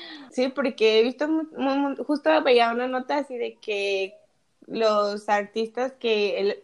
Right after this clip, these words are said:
que los fans han gastado más en estos artistas, y creo que para las de Bla-, para Lisa, creo, era la que fans en China, o sea, nada más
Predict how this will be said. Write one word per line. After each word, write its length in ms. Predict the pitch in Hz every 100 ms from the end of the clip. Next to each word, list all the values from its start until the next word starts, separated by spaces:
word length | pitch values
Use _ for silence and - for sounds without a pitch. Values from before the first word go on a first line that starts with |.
| _
que 100 | -
los 180 | 208 214
fans 220 | 233 226
han 140 | 254 247
gastado 360 | 247 247 233
más 220 | 233 233 240
en 140 | 240
estos 260 | 233 254 247
artistas, 540 | 202 214 220 - 262 571 - -
y 160 | 247
creo 160 | 269 254
que 140 | 294
para 380 | 320 523 508 392
las 120 | 277
de 140 | 247 240
Bla-, 280 | 240 - - 247
para 180 | 247
Lisa, 460 | 240 254 254 254 233
creo, 160 | 226 226
era 200 | 226 240
la 340 | 254 220 214 -
que 460 | 196 190 190 190 - -
fans 280 | 233 214 220
en 180 | 254 294
China, 360 | - 285 311 392
o 60 |
sea, 260 | - 262 220
nada 300 | 220 220 269
más 320 | 320 339 330